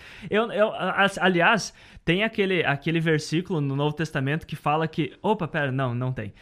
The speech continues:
Ah, e, cara, eu fico pensando em, em, em tudo isso, né? A gente realmente, e eu sei, a gente tem uma grande história sobre adiáforos, a gente pode falar outro dia também, mas eu acho que muitas vezes a gente vai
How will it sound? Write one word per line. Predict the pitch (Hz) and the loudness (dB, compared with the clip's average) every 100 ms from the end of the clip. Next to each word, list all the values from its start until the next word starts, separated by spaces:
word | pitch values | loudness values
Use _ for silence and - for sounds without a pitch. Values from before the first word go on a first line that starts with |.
| - 190 160 | -20 -14 0
Ah, | 147 147 147 139 87 143 | 4 6 6 4 -2 0
e, | 175 | 0
cara, | 175 269 180 | 2 0 2
eu | 120 160 | 2 0
fico | 214 214 254 | -2 -6 -6
pensando | 247 220 196 233 | -4 -4 -4 -2
em, | 202 180 | -2 -2
em, | - 147 - 156 147 - | -8 -10 -4 -4 -4 -4
em | 147 147 | 0 2
tudo | 180 180 180 | 2 4 4
isso, | 196 139 | 4 0
né? | 113 113 123 | -4 -4 0
A | 156 | 0
gente | 175 | 2
realmente, | 170 175 202 208 185 - - | 0 0 -2 -4 -6 -10 -8
e | 120 120 | -2 0
eu | 151 | 0
sei, | - 151 156 139 127 | 0 0 0 -4 -8
a | 120 | -8
gente | 113 - | -8 -8
tem | 127 135 | -4 -2
uma | 139 123 | -2 -2
grande | 113 120 147 | -2 -4 -2
história | 156 - 131 131 | -4 -2 0 0
sobre | 131 131 123 127 117 110 - - | -2 -4 -2 -2 -2 -4 -12 -4
adiáforos, | 123 117 117 120 143 - 143 143 - - | -4 -2 -2 0 -2 -4 -4 -6 -8 -10
a | 113 | -10
gente | - | -6
pode | 131 127 - | -4 -4 -4
falar | 123 123 | -4 -4
outro | 123 127 | -4 -6
dia | 113 123 | -6 -6
também, | 113 110 123 - - - - 135 | -6 -6 -8 -10 -20 -20 -20 -6
mas | 127 131 139 180 - - _ _ | 0 0 0 -4 -8 -14 _ _
eu | - 135 | -2 2
acho | 135 139 | 0 0
que | 143 | -4
muitas | 135 143 143 | -2 -2 -2
vezes | 131 127 | -2 -2
a | 135 | -4
gente | 131 | -4
vai | 139 120 120 127 131 | -6 -4 -2 -2 -2